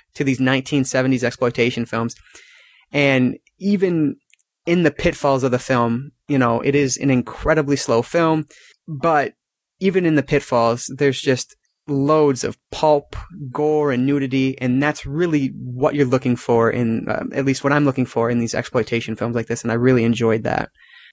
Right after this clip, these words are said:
And then, uh, the other thing I wanna talk about before I send it over to you guys is the three D effects. I'm not sure if either of you were able to see it in, in Blu-ray three D or not. I know, Chris, you have a three D T V, but I don't know if this is how you watched it or not, but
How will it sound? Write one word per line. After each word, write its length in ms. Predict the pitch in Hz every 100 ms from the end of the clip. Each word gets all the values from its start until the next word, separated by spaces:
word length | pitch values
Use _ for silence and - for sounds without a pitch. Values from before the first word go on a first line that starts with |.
| -
And 100 | 143
then, 200 | 131 127
uh, 220 | 143 147
the 100 | 151
other 100 | 165
thing 180 | 147 135
I 20 |
wanna 160 | 127 127
talk 160 | 131 123
about 160 | 120
before 240 | 127 139 131
I 200 | 123 - 247 208 220 - _ -
send 300 | - - 147
it 60 |
over 160 | 139 131
to 80 | 123
you 140 | 143
guys 400 | 135 120 123 123
is 320 | - 131 127
the 100 | 120
three 280 | 127 - 147
D 120 | 139
effects. 360 | 131 - 131 - - - - -
I'm 60 | 143
not 120 | 139
sure 120 | -
if 80 | 143
either 160 | 139 135
of 60 |
you 80 | 131
were 80 | 127
able 140 | 127
to 60 | 120
see 160 | -
it 80 | 139
in, 220 | 127 127
in 240 | 131 127 120
Blu-ray 340 | - 147 135
three 200 | 127 135
D 100 | 131
or 80 | 127
not. 180 | 123 127
I 60 |
know, 280 | 135 131 120 _ _ -
Chris, 260 | 156 139
you 60 | 139
have 220 | 135 135
a 60 | 123
three 200 | - 135
D 100 | 127
T 120 | 131
V, 120 | 123
but 120 | 120
I 20 | 123
don't 80 |
know 60 | 123
if 80 | 120
this 160 | 123
is 20 | -
how 80 |
you 120 | 123 123
watched 300 | 120 - 120
it 40 |
or 40 |
not, 300 | 123 127 120
but 220 | - 123